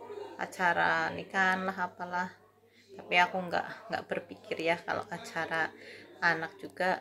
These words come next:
aku harus pakai emas ya, teman-teman. Ini emasnya yang aku dapat waktu itu ya, teman-teman. <laughs> Suruh dipakai semua sama mertua ya, nggak tahu apa maksudnya. Jadi nurut aja ya, teman-teman, ya. Ini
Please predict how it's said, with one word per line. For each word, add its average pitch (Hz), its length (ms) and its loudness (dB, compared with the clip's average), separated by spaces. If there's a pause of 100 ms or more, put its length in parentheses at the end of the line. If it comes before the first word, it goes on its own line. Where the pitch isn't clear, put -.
aku - 340 -14
harus - 320 -8
pakai - 380 -8
emas 175 340 -2
ya, 160 160 -2
teman-teman. 165 540 -10 (200)
Ini 175 200 -8
emasnya 170 460 -6
yang 160 220 -2 (840)
aku 185 320 -8
dapat - 420 -2
waktu 190 380 -4
itu - 160 -6
ya, 185 120 4
teman-teman. 185 520 -2 (640)
<laughs> - 680 -8
Suruh 202 180 0
dipakai 185 440 -4
semua 185 360 -4
sama 180 600 0
mertua 180 720 0
ya, 180 240 -4 (140)
nggak 170 200 -6
tahu 180 240 -2
apa - 320 -6
maksudnya. 175 720 -8 (760)
Jadi 180 280 -8
nurut 175 280 -4
aja 170 260 -2
ya, 175 140 -6
teman-teman, 165 500 -12
ya. 170 160 -8
Ini 190 460 -4